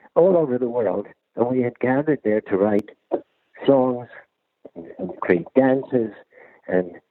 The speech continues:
uh, create art, uh, you know, for peace. And I wrote this song. I, I had a group of people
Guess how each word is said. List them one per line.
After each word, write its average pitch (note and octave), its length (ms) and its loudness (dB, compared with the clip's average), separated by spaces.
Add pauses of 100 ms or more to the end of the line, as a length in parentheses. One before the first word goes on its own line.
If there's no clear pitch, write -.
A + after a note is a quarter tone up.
(240)
uh, F2 300 0
create F#2 360 0
art, A2 360 0 (680)
uh, F#2 200 0 (180)
you G#2 200 2
know, G#2 240 0 (320)
for G2 100 4
peace. G2+ 300 0 (800)
And G2 580 0 (120)
I G2+ 180 0
wrote B2+ 480 2
this C3+ 140 4 (140)
song. G2 340 -2 (260)
I, A2+ 180 0
I A2+ 120 -4
had A2+ 140 0
a A2+ 160 -4 (800)
group D3+ 260 2
of G#2+ 120 -6
people G#2+ 340 -2